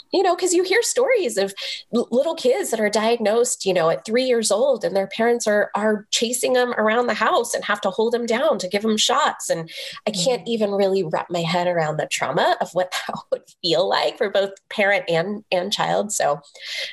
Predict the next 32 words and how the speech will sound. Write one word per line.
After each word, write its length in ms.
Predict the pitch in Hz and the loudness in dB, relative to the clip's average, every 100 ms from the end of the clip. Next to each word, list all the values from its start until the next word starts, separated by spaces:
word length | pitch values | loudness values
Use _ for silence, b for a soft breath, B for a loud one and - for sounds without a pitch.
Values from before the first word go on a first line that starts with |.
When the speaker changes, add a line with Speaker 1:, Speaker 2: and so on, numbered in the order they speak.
| - | -4
Speaker 1:
um, 480 | 170 147 147 147 151 _ | -2 0 -4 -6 -10 _
you 100 | - 160 | -2 0
know, 120 | 156 | 0
that's 240 | 160 160 | 0 -2
another 640 | 185 175 202 214 185 170 B B B - | 0 2 2 2 2 -2 B B B -8
thing 280 | - 143 147 | -4 -2 -2
that 120 | - | -4
we 140 | 143 | -4
feel 220 | 147 160 | -2 0
really 260 | 156 156 180 | 0 0 0
thankful 360 | 156 214 - - | -2 -2 -4 -4
for, 220 | - - | -2 -2
is 100 | 165 | -2
that 180 | - - | -4 -4
D 100 | 160 | -6
J 160 | 156 165 | -2 0
has 160 | 165 165 | 0 -2
been 200 | 170 165 | -2 0
so 220 | - 156 | 0 0
willing 380 | 160 160 170 175 | 0 0 0 -2
to 100 | 165 | -2
just 260 | 160 160 - | -2 -4 -2
take 200 | 160 - | -4 -4
the 100 | 165 | -2
reins 540 | 151 151 214 247 - B B B - | 0 0 0 0 -2 B B B -4
from 180 | 170 | -2
the 60 | 160 | -2
start. 440 | - - 170 135 - B B B - | -2 0 0 -2 -12 B B B -6
Um, 520 | 156 - - 113 - _ _ _ _ _ _ _ _ | -4 -4 -6 -8 -10 _ _ _ _ _ _ _ _
so, 300 | - - - - _ _ _ - | 0 0 0 -6 _ _ _ -8
yeah. 180 | 151 - _ _ _ | -8 -8 _ _ _
Speaker 2:
Yeah. 380 | 196 196 196 | -2 0 2